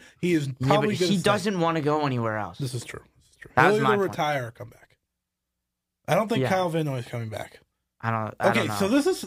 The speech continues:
Speaker 1: this
Speaker 2: He's
Speaker 1: is some
Speaker 2: twenty-nine, so
Speaker 1: I
Speaker 2: you have
Speaker 1: just
Speaker 2: to pay
Speaker 1: realized
Speaker 2: him.
Speaker 1: we passed this off a few weeks ago. We were gonna do it
Speaker 2: Mm-hmm.
Speaker 1: last week, and then we didn't 'cause Kobe
Speaker 2: Yeah.
Speaker 1: died.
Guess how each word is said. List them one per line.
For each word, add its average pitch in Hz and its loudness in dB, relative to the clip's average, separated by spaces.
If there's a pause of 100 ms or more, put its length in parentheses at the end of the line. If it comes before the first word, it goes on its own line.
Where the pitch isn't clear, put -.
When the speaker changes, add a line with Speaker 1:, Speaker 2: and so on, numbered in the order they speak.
(120)
Speaker 1:
this 233 2
Speaker 2:
He's 320 4
Speaker 1:
is 269 2
some - 4
Speaker 2:
twenty-nine, 139 2
so 190 2
Speaker 1:
I 226 4
Speaker 2:
you - 2
have 294 2
Speaker 1:
just - -2
Speaker 2:
to - 0
pay 214 2
Speaker 1:
realized 226 0
Speaker 2:
him. 156 -10
Speaker 1:
we 180 -6
passed 165 -2
this 170 -6 (200)
off 120 -2 (320)
a - -18
few 151 2
weeks 160 0
ago. 165 0
We 156 -2
were 127 -6
gonna 120 -2
do 120 0
it - 2
Speaker 2:
Mm-hmm. 110 0
Speaker 1:
last 117 -2
week, 143 0
and 127 -2
then 120 -2
we 117 -6
didn't 123 -4
'cause - -8
Kobe 127 -4
Speaker 2:
Yeah. 98 -2
Speaker 1:
died. 139 0